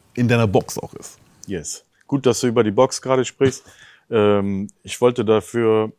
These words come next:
Speaker 2: mm, ein Statement machen, eine Art Plädoyer, es geht darum,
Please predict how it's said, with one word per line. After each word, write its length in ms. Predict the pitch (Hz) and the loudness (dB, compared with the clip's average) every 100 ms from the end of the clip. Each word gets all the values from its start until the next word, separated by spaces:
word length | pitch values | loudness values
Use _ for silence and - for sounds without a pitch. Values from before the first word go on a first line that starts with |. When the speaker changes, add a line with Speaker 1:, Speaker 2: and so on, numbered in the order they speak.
| _ - | _ -16
Speaker 2:
mm, 380 | 107 101 98 98 | -12 -10 -10 -10
ein 140 | 110 | -10
Statement 520 | 101 - 151 147 131 120 | -4 2 2 2 -6 -4
machen, 320 | 120 117 113 | -4 -4 -6
eine 80 | 107 | -6
Art 200 | 110 - | -6 -4
Plädoyer, 680 | 120 117 110 107 123 131 127 _ - - - - | -4 -2 -2 0 0 0 -2 _ -20 -20 -20 -10
es 140 | 110 | -6
geht 220 | - 127 120 | -2 0 2
darum, 540 | 135 135 143 135 | 2 2 0 -2